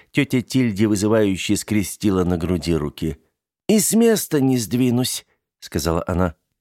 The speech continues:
после чего повторила эти слова еще раз десять,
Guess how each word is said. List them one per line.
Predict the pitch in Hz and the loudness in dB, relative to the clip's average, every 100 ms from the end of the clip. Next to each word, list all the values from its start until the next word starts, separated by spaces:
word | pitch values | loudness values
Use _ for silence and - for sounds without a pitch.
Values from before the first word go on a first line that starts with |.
| _ | _
после | - 127 127 | -4 -2 -2
чего | - 131 135 | 0 2 2
повторила | 113 - 113 113 107 - | 0 0 0 2 0 0
эти | 107 107 | -2 -2
слова | - 107 104 | 0 2 2
еще | 98 95 87 - 85 | 2 -2 -4 -2 0
раз | 85 73 | 0 -4
десять, | 85 120 107 85 - | -2 -2 -2 -4 -8